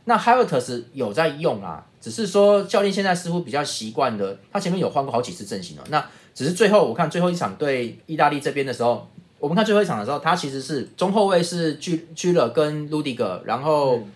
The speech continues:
Speaker 1: 左边是那个劳姆跟那个 Klostermann，那
Speaker 2: 嗯。
Speaker 1: 后腰是金多安跟 Kimmich，好，这两个是已经，
Speaker 2: OK。
Speaker 1: 呃，他，他中，他前面都有用 Goretzka，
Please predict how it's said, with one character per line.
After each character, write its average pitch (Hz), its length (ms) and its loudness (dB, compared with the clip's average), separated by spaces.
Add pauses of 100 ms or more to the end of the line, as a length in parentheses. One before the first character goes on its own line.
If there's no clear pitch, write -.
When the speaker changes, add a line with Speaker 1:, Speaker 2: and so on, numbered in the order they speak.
(160)
Speaker 1:
左 127 140 2
边 175 120 2
是 180 120 -2
那 175 100 -2
个 156 80 0
劳 131 240 2
姆 135 160 -6
跟 135 240 0
那 143 100 -8
个 113 320 -4
Klostermann， 120 500 -4 (340)
那 196 180 0
Speaker 2:
嗯。 113 160 -10 (160)
Speaker 1:
后 226 240 6
腰 196 180 6
是 190 200 -2
金 165 240 -2
多 160 120 4
安 151 220 2
跟 143 340 -2
Kimmich， 120 400 -6 (360)
好， 90 320 -6
这 214 100 4
两 147 100 4
个 113 120 -2
是 120 120 -2
已 - 40 0
经， 113 100 -2
Speaker 2:
OK。 104 180 -4 (340)
Speaker 1:
呃， 165 100 -4
他， 226 160 -2
他 262 160 -2
中， 277 160 -4
他 285 120 -2
前 208 140 2
面 247 100 2
都 233 120 6
有 160 80 6
用 156 260 2 (160)
Goretzka， 120 560 -2